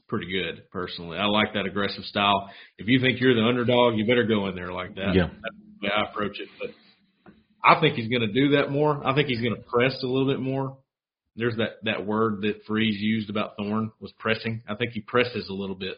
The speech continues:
Speaker 1: too, when he gets in those big games. And that might be a knock people have on Lane Kiffin. So that wouldn't sho-, it wouldn't shock me if he did some uncharacteristic things or maybe more characteristic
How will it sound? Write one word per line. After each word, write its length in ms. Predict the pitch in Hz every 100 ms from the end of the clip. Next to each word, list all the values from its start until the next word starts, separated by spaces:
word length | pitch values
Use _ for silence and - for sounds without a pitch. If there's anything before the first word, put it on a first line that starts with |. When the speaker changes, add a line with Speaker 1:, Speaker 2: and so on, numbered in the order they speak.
| -
Speaker 1:
too, 220 | 107 92
when 100 | 92
he 60 | 92
gets 220 | - -
in 60 | 87
those 180 | 90
big 200 | 90 87
games. 420 | 80 69 60 - - _ _ _ _ _ _ -
And 240 | 92 92
that 180 | 104 -
might 240 | 107 104 95
be 220 | 98 92
a 80 | 95
knock 340 | 98 92 -
people 240 | 104 90 90
have 260 | 98 95
on 160 | 78 82
Lane 160 | 80 80
Kiffin. 320 | 90 - - _ _ _ _ _ _ _
So 140 | 127
that 180 | 151 165
wouldn't 220 | 156 120 - 139
sho-, 200 | 143 -
it 40 |
wouldn't 260 | 135 165 127
shock 280 | 160 147 123
me 240 | 123 117
if 120 | 113
he 120 | 120
did 240 | 110 120 117
some 180 | 110 107
uncharacteristic 800 | 107 123 120 - 110 110 104
things 320 | 110 107 101 98
or 80 |
maybe 320 | 95 101 98 92
more 220 | 101 95
characteristic 680 | - 110 90 90 - 104